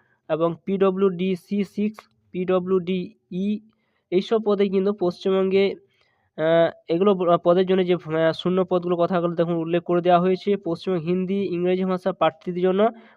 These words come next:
পনেরোটা কিন্তু এখানে রয়েছে পনেরোটা কী কী পদে রয়েছে, তার জন্য কিন্তু রয়েছে দেখুন, এখানে রয়েছে যে পনেরোটি জেনারেল, আহ, পনেরোটি শূন্য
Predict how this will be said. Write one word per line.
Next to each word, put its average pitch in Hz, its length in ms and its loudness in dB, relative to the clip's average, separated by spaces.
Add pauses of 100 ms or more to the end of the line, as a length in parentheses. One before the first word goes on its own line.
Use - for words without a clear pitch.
(160)
পনেরোটা 208 360 4
কিন্তু 190 300 0 (680)
এখানে 185 260 2
রয়েছে 185 360 4
পনেরোটা 180 420 2
কী 190 180 -4
কী 196 140 -6
পদে 190 260 0
রয়েছে, 196 420 0
তার 170 200 4
জন্য 180 200 0
কিন্তু 180 220 -2
রয়েছে 180 260 2
দেখুন, 170 300 0 (920)
এখানে 185 240 -2
রয়েছে 185 440 4
যে 190 140 0
পনেরোটি 185 600 -2
জেনারেল, 175 440 4 (1400)
আহ, 147 200 -2
পনেরোটি 202 360 2
শূন্য 190 260 0